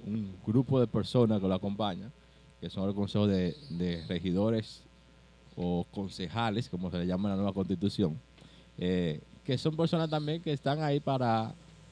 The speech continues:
impulsar también políticas públicas que vayan al bien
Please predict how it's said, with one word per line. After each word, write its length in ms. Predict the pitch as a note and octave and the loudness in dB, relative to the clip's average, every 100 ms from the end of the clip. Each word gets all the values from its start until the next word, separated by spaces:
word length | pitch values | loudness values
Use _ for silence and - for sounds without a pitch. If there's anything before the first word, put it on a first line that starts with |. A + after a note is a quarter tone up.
| - - - | -20 -12 -4
impulsar 600 | A#2 G#2+ G#2+ G2+ C#3 D3 | 0 4 4 6 6 6
también 460 | C#3+ B2 G#2+ C3+ G#3+ - - | 4 4 2 2 -4 -14 -4
políticas 500 | A#2 G#2+ A#2 C3 B2+ A#2+ | 2 4 4 2 0 0
públicas 440 | C3 A2+ G2 C#3+ - - - - - | 0 0 -2 -6 -10 -20 -20 -20 -2
que 100 | G#2 | 4
vayan 300 | G#2 G#2+ A#2 A2+ | 6 6 6 4
al 100 | G#2+ | 4
bien 380 | A2 B2 C3+ | 8 8 8